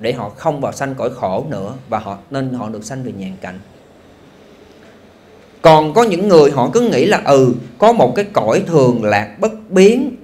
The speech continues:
thì họ làm phước thiện, họ cố gắng họ làm phước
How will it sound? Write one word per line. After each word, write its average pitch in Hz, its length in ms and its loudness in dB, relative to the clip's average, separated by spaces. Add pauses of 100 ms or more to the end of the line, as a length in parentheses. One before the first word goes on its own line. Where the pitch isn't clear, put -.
(440)
thì 139 160 2
họ 127 260 -2 (240)
làm 147 340 -2
phước 254 260 -4
thiện, 127 360 0 (600)
họ 143 180 0
cố 196 100 2
gắng 196 200 -2
họ 160 100 0
làm 113 240 -2
phước 95 140 -8